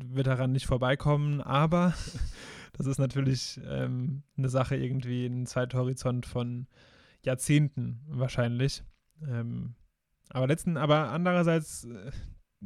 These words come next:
Technik entwickelt sich schnell und wir werden immer wieder überrollt und wäre auf jeden Fall gut, wenn,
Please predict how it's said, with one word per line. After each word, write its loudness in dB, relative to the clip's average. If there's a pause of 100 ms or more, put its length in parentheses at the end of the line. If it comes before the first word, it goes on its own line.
(260)
Technik 0
entwickelt 0
sich 0
schnell 4
und -2
wir -4
werden 0
immer 4
wieder 6
überrollt 4
und -2 (640)
wäre 6
auf 0
jeden 4
Fall 4
gut, 2
wenn, 0